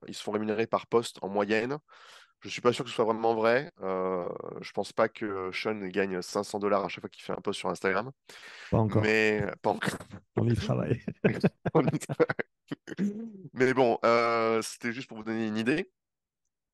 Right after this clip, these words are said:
Speaker 1: Et alors, ce qui est intéressant de comprendre, c'est que, euh, donc, il y a dix-sept virgule quatre milliards de bénéfices qui ont été générés par les influenceurs d'Instagram en deux mille vingt-trois. Donc, c'est un chiffre qui est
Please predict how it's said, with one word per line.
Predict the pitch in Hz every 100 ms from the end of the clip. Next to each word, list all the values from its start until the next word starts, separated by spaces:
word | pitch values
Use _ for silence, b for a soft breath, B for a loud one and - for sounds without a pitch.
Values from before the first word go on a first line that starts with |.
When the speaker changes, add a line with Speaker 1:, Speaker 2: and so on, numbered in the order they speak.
| _ _ _
Speaker 1:
Et | -
alors, | 117 131 120 -
ce | -
qui | -
est |
intéressant | 143 147 143 139
de |
comprendre, | 127 120 - 185
c'est | - 120
que, | - 110 104 -
euh, | 101 101 98 95 95
donc, | 104 107 - _ _ _
il | - 110
y |
a | 110 107
dix-sept | 147 - 160
virgule | 131 120
quatre | 127 120
milliards | 120 120 117
de |
bénéfices | 104 104 104 151
qui | -
ont | 104
été | 110
générés | 110 113
par | 120 98
les | 98
influenceurs | 98 101 - 104
d'Instagram | 92 110 107
en | 98
deux | 101
mille | 107
vingt-trois. | 101 98 - - -
Donc, | 98
c'est | - 98 92
un | 90 87
chiffre | 92 - -
qui |
est | -